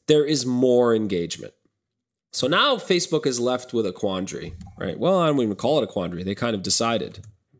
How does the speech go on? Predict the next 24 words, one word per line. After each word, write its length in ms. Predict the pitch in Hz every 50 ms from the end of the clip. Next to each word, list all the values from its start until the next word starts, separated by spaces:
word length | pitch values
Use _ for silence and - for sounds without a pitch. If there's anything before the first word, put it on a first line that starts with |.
| _ -
very 260 | 143 160 196 202 170
clearly 520 | - - 139 113 101 98 90 80 98 107 - - - - - - - - _ _ _ _ -
that 300 | 147 143 139 135 - -
we 240 | 156 143 175 214 240
are 180 | 247 247 240
going 400 | 214 170 151 143 143 143 143 143 139
to 500 | - - 123 117 123 139 170 208 208 - _ _ _ _ _ _ _ _ _ - -
optimize 680 | 143 156 175 - - 170 156 143 131 123 123 123 - -
for 240 | - 113 110 107
engagement. 560 | 104 101 98 90 87 87 80 - - 67 53 -
And 160 | 101 127 135
what 160 | 143 143 139
the 80 | 143 139
papers 1000 | - - - - - - 190 240 262 233 - 165 127 113 110 110 104 - - -
that 100 | 120 113
have 160 | 117 107 101
been 320 | 110 110 110 107 101 - - _ _ _ _ _ -
leaked 440 | 131 151 202 220 170 - - -
show 720 | - - - - - 262 277 185 120 95 71 80 107 - -
is 140 | - 147 151
that 160 | 147 160 151
they 140 | - 160 147
know 340 | 135 127 123 120 107 92 76
it, 240 | - - - _